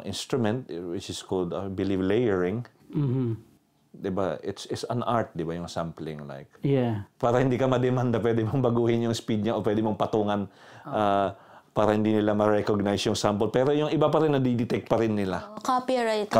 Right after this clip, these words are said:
Speaker 1: Copyright,
Speaker 3: lakas ng
Speaker 1: mga
Speaker 3: copyright
Speaker 1: copyright
Speaker 3: na yan.
Speaker 1: Actually, yung mga pirate D J, they get away with a lot of stuff. La-, yung mga old school artists, they got away with a lot of stuff before, before, um, other artists started suing.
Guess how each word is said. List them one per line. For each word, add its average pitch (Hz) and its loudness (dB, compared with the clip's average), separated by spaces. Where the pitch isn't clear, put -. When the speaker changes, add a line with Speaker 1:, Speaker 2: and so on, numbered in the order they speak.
Speaker 1:
Copyright, 220 6
Speaker 3:
lakas - 0
ng 107 2
Speaker 1:
mga 98 4
Speaker 3:
copyright 190 4
Speaker 1:
copyright 190 -12
Speaker 3:
na 95 -2
yan. 190 -2
Speaker 1:
Actually, 214 2
yung 160 4
mga 151 4
pirate 143 6
D 123 -2
J, 117 2
they 98 2
get 104 2
away 98 2
with 98 2
a 92 4
lot 110 2
of 92 -4
stuff. - -2
La-, 104 -2
yung 170 -2
mga 170 0
old 160 0
school 160 -2
artists, 165 -2
they 110 0
got 113 0
away 117 0
with 92 0
a 92 0
lot - -2
of 95 -8
stuff 92 -4
before, 92 -2
before, 98 2
um, 90 -2
other 98 2
artists 95 -2
started 90 0
suing. 90 -2